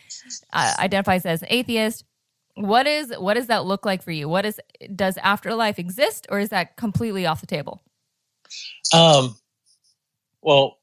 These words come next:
Speaker 2: I, if, if, actually, I, I kinda wanna co-, just walk that back a quick second here
Speaker 1: Yeah,
Speaker 2: because there,
Speaker 1: go for it.
Speaker 2: there's a, uh,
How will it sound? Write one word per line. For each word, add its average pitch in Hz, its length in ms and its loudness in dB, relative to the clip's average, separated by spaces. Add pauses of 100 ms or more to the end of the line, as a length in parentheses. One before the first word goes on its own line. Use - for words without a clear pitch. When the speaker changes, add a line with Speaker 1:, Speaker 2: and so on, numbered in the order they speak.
Speaker 2:
I, 151 80 -4
if, 135 680 -6
if, 147 220 0
actually, 123 320 6
I, 117 60 4
I 127 40 4
kinda 139 220 2
wanna 104 200 2
co-, 123 100 -4 (260)
just - 180 -8
walk 117 220 2
that 113 220 0
back 107 160 0
a 92 80 -6
quick - 260 -2
second 95 300 -4
here 92 120 -4
Speaker 1:
Yeah, 311 120 2
Speaker 2:
because 98 340 -2
there, 123 120 2
Speaker 1:
go - 20 4
for - 20 2
it. 113 60 0
Speaker 2:
there's 135 260 6
a, 113 200 6
uh, 101 180 2